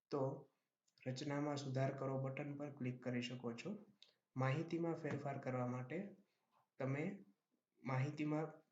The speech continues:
ફેરફાર કરો બટન પર ક્લિક કરીને અહીં શીર્ષક બદલી શકો છો, સાહિત્ય પ્રકાર પણ બદલી શકાય છે અને સારાંશ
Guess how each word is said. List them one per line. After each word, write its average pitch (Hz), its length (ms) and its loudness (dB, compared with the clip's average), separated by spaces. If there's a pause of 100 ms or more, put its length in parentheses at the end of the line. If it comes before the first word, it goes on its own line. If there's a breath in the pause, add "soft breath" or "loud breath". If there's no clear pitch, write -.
(340)
ફેરફાર 143 380 0
કરો 139 240 0
બટન 135 360 -2
પર 135 180 -4
ક્લિક 135 260 -8
કરીને 139 320 -2
અહીં 139 320 -2
શીર્ષક 131 500 -2
બદલી 135 260 -4
શકો 147 320 -4
છો, 196 320 -4 (580 loud breath)
સાહિત્ય 139 400 0
પ્રકાર 127 380 -2
પણ 151 200 -2
બદલી 147 260 0
શકાય 147 340 -2
છે 156 160 -2
અને 139 320 0
સારાંશ 127 440 0